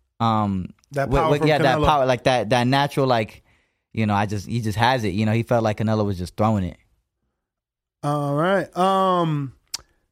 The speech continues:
Speaker 2: since we're talking about Canelo, uh, I don't know if you heard that the rematch with Gennady
Speaker 1: Uh,
Speaker 2: is
Speaker 1: yeah.
Speaker 2: official for the trilogy, but he still wants to face Bivol in May. Um, what's your thoughts on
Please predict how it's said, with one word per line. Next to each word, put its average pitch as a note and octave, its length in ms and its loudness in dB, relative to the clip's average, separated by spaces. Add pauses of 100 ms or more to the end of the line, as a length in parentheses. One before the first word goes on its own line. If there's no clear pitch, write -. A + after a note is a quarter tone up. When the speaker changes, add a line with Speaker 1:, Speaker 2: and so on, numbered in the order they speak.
(280)
Speaker 2:
since C#4+ 300 -2
we're C4 100 2
talking G#3 360 0
about F#3+ 280 0
Canelo, F#3 560 2
uh, F3+ 200 2
I F3+ 80 2
don't G3 100 2
know F#3+ 80 2
if E3+ 100 -4
you F3+ 100 0
heard F3+ 260 2
that E3 140 0
the E3 160 0
rematch F3 680 0
with E3 380 -2
Gennady E3+ 540 2
Speaker 1:
Uh, E3 40 4
Speaker 2:
is D3+ 100 -2
Speaker 1:
yeah. D#3+ 80 -4
Speaker 2:
official F3 320 0
for E3+ 100 -6
the D#3+ 100 -2
trilogy, D#3 680 0
but C3+ 300 -2
he F3 120 0
still A#3 420 0
wants G#3 400 0
to G#3+ 160 -2
face G3 380 0
Bivol F3+ 800 0
in F#3+ 440 0
May. D3 640 -2 (460)
Um, E3 520 0
what's G3+ 240 2
your G#3 100 0
thoughts G#3 360 0
on F3 400 0